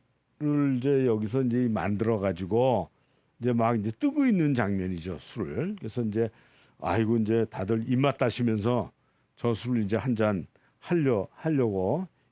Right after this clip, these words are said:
여러 사람이 이렇게 다 같이 모여가지고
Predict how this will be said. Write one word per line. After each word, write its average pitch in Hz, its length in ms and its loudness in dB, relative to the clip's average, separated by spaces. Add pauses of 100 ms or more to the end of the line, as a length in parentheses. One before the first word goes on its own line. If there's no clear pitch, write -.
여러 95 420 -2
사람이 107 400 0
이렇게 107 320 -4
다 95 160 -6
같이 95 260 -8
모여가지고 87 840 -6